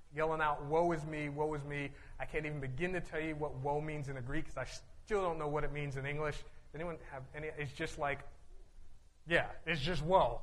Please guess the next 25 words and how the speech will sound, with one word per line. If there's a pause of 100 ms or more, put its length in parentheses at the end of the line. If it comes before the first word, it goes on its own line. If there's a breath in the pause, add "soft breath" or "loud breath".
I
don't
know.
It's, (420 loud breath)
it's
just
a,
a
proclamation
of,
like,
grief
and
despair. (460 loud breath)
And
there's
this (220)
bird
that's
flying
around
yelling,
"Woe,
woe,
woe."